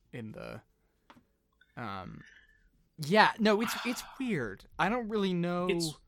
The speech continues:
Speaker 2: it's weird because they're both are just written like adults, and it's like Stackpole just reached for the number sixteen, is like, "That's a young, that's a young guy."
Speaker 1: Yeah.
Speaker 2: To, to be a, a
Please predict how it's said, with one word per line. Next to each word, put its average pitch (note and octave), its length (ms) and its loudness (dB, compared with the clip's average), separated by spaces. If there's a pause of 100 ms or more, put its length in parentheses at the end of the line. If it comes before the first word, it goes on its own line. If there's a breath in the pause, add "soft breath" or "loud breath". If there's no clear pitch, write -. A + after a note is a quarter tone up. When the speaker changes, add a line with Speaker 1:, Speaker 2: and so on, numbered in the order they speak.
(680)
Speaker 2:
it's G3+ 200 4
weird B3 340 6
because G3+ 460 6 (240)
they're F3+ 260 8
both G3+ 400 8
are F3 80 2
just F3+ 260 6
written D#3 440 6
like C#3 240 8
adults, B2+ 800 2 (640)
and D#3 160 10
it's E3 200 4
like E3 420 6 (1040)
Stackpole E3 560 6
just D#3 220 0 (100)
reached C3+ 280 2
for D#3 200 6
the C3+ 100 6
number B2+ 320 6
sixteen, C3+ 640 0
is B2+ 100 2
like, B2 160 0
"That's F4 220 2
a C#3+ 60 6
young, A2 460 4 (200)
that's - 180 -2
a C3+ 40 2
young A2 260 4
guy." A#2+ 260 6
Speaker 1:
Yeah. B2 640 0 (960)
Speaker 2:
To, D3 200 2
to D#3 220 4
be C#3 180 10
a, C3 80 12
a A#2+ 440 4